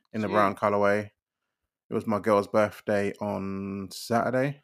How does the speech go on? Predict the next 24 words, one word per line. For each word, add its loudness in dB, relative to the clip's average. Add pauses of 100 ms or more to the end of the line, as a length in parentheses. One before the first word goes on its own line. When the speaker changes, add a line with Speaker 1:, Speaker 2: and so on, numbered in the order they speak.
Speaker 1:
last -4
week, -6 (280)
and -8
we -6
went -4
down, -2
um, -6
Central, -8
went -8
to -10
P -6
F -6
Chang's, -8 (380)
which -8
I -2
think 0
you 0
said 0
you 0
haven't 0
been -2
to -10
yet, -4
right, -2